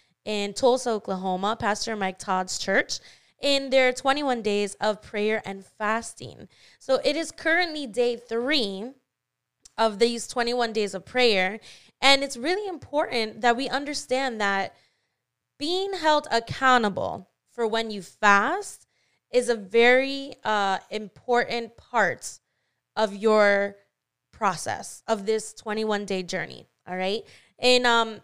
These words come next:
I saw the last, um, the first Sunday episode or service that they had, and it was amazing because I think it was his mom, Pastor Mike Todd's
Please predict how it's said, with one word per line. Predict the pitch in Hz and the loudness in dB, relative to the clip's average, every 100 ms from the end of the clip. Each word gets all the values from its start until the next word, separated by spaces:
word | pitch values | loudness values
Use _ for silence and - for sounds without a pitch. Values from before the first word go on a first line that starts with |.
| _ - | _ 2
I | 247 254 | 4 4
saw | 254 302 311 | 4 2 2
the | 262 247 | 2 0
last, | 226 214 233 247 - | 2 2 2 -2 -6
um, | - 202 190 185 180 180 _ _ _ _ | -4 -2 -2 -6 -12 -16 _ _ _ _
the | 208 | -20
first | - - 269 311 330 - _ _ _ | -16 -4 0 0 -4 -12 _ _ _
Sunday | _ - 269 262 262 247 233 - | _ -2 2 2 2 2 2 2
episode | 226 233 226 - 180 - 208 - | 0 0 -4 -4 -2 -4 -8 -12
or | 202 202 190 185 185 _ _ | -6 -4 -2 -4 -8 _ _
service | - - 247 226 190 - | -6 4 6 6 0 -4
that | - 202 | -6 -2
they | 208 214 | -2 -2
had, | 180 123 - - - - - - | -2 -2 -4 -12 -16 -20 -20 -2
and | - 262 | 2 4
it | |
was | 262 254 | 4 2
amazing | 254 277 311 254 233 | 0 0 0 -2 -4
because | 220 220 | -2 2
I | 214 | 0
think | 262 | 0
it | 311 | -4
was | 311 | -4
his | 262 233 | -4 -6
mom, | 208 208 226 226 185 180 240 | -8 -14 -4 -2 0 -2 -6
Pastor | 226 226 240 | -6 -6 -6
Mike | 233 208 202 _ _ _ - | -6 -4 -6 _ _ _ -8
Todd's | 190 190 185 | -4 -4 -6